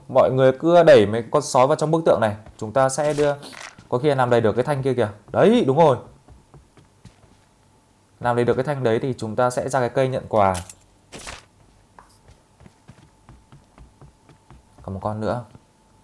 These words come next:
Còn một con nữa rồi mình sẽ ra cây anh em ạ. Cứ đi gần vào thì nó sẽ chạy vào trong bơ-, cái bức tượng này này.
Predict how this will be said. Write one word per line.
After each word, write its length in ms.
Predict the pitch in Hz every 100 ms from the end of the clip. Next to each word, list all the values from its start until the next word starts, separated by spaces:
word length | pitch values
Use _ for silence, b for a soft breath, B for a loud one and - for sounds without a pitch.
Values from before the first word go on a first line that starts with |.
| _ _ _ _ -
Còn 120 | 95
một 60 | 95
con 120 | 107
nữa 120 | 107 117
rồi 120 | 98
mình 120 | 92
sẽ 100 | 92
ra 180 | 110 107
cây 160 | 107 107
anh 100 | 104
em 120 | 101
ạ. 60 | - _ _ _ _ _ _ _ -
Cứ 80 | 113
đi 80 |
gần 200 | 110 98
vào 140 | 92 87
thì 100 | 82
nó 80 | 92
sẽ 140 | 107
chạy 140 | 110
vào 80 | 80
trong 220 | 101 98
bơ-, 300 | 113 117 110 110
cái 220 | 98 117
bức 160 | 131 135
tượng 140 | 78
này 80 |
này. 100 | 87